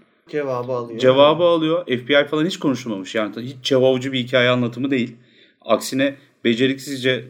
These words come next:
Speaker 2: tanrısal makine dediğimiz o şey. Yukarıdan inme bir şekilde geliyor,
Speaker 1: Evet.
Speaker 2: çözüm falan gibi. Bütün bunları yapıyor olduğu halde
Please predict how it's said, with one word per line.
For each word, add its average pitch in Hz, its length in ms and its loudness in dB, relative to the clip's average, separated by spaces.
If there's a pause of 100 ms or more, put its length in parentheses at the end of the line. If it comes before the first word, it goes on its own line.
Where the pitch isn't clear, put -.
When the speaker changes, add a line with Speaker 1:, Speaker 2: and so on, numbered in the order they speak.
(240)
Speaker 2:
tanrısal 120 400 0
makine 113 380 -4
dediğimiz 90 380 -12
o 85 60 -10
şey. 85 180 -18
Yukarıdan 110 500 2
inme 107 280 0
bir 110 60 -8
şekilde 85 360 -12
geliyor, 80 300 -12
Speaker 1:
Evet. 123 180 -2
Speaker 2:
çözüm 90 160 -12 (100)
falan 85 300 -18
gibi. 110 160 -16 (760)
Bütün 170 280 -2
bunları 190 240 -2
yapıyor 175 300 0
olduğu 190 520 -2
halde 151 460 4